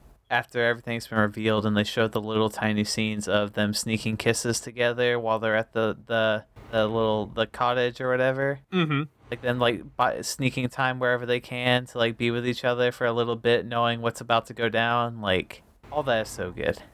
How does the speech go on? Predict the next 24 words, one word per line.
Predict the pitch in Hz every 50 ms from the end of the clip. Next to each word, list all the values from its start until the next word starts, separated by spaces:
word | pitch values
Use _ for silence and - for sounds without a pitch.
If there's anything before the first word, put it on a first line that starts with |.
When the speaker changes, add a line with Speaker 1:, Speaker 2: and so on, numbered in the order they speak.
| _ _ _ _ _ _ _ _ _ _ _ _ _ _
Speaker 2:
Yeah, | - 127 107 98 98 101 98 95 98 - - _ _ _ -
I | - 107
love | 107 101 98
that | 98 95 95 -
so | - 104
much. | 95 95 95 - - - - _ _ _ _ _ _ _ _ _ _
Uh, | - 110 104 104 101 98 - -
Lady | - 113 120 131 139 135 117
Hideko | - 139 120 113 - 127 113 110 107 107 107 101 - - - 117
is | 110 107 104 101 98 - - - - - - -
in | 113 117
a, | 113 - _ -
at | 113 117 120
a | 117 110
hotel | - - 113 107 - - - 110 104 101 101 98 98 - _ _ _ _ _
with | - 113 -
the | - 107
Count, | - - 107 98 98 98 95 - _ - - - - - - - - - - - - - _ - _ _ _ _ -
and, | 110 107 107 104 101 98 98 98 95 98 98 - - - _ _ _ _ - _ _ _ _ _ _ _ _ _ _ _ _ _ _ _ -
uh, | 107 104 101 98 98
the, | 95 107 113 120 - - - - _ _ _
the | - 139 156 147
Count, | - 190 208 208 196 180 - 156
uh, | 160 151 143